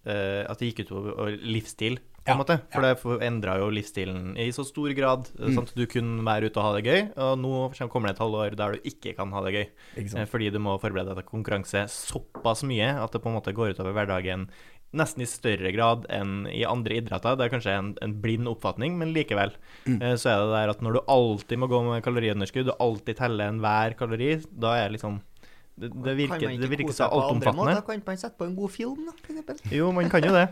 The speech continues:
Speaker 2: <laughs>
Speaker 1: men,
Speaker 2: Men det er jo
Speaker 1: eh,
Speaker 2: litt det med ulike interesser, da. Men det,
Speaker 1: Ja.
Speaker 2: jeg tenker sånn, eh, skal, eh, til, til vanlig mann i gata, da.
Speaker 1: Mm.
Speaker 2: Nå er det sikkert noen som hører på her som tenker sånn, «OK, det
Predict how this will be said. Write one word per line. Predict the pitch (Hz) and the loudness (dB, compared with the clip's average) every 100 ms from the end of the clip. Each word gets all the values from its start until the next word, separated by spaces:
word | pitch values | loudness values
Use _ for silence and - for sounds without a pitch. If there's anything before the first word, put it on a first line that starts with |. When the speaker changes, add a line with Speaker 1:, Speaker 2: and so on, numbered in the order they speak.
| - | 0
Speaker 2:
<laughs> | 180 | 0
Speaker 1:
men, | 170 | 4
Speaker 2:
Men | 165 | 8
det | 160 | 10
er | 131 156 | 12 12
jo | |
Speaker 1:
eh, | 160 | 12
Speaker 2:
litt | 151 | 10
det | 131 | 8
med | 135 139 | 6 6
ulike | 131 107 98 | 6 2 0
interesser, | 117 117 110 - | 0 0 0 0
da. | 117 98 | -2 0
Men | 143 160 | 4 8
det, | |
Speaker 1:
Ja. | 160 156 156 | 8 10 8
Speaker 2:
jeg | |
tenker | 160 131 | 8 6
sånn, | 135 131 - - - - | 4 4 0 -12 -20 -4
eh, | 143 143 139 | 8 8 8
skal, | - 151 143 - _ - - - | 6 8 8 4 _ -20 -20 -16
eh, | - 113 117 - - - _ _ | -12 -10 -10 -8 -10 -12 _ _
til, | 156 156 - | 4 4 0
til | - 160 | 2 4
vanlig | 160 165 139 147 | 8 6 8 6
mann | 120 113 | 6 4
i | 131 | 4
gata, | 123 - 131 | 2 4 2
da. | 117 - _ | 2 -2 _
Speaker 1:
Mm. | 139 156 123 | -2 -2 2
Speaker 2:
Nå | |
er | 123 | 2
det | 127 | 2
sikkert | 117 123 | 2 2
noen | 110 | 2
som | 113 | 0
hører | 113 104 | 0 0
på | 107 | -2
her | 110 | -2
som | 113 | -2
tenker | 107 104 | -2 -2
sånn, | 110 104 | -2 -2
«OK, | - | -2
det | 110 | 0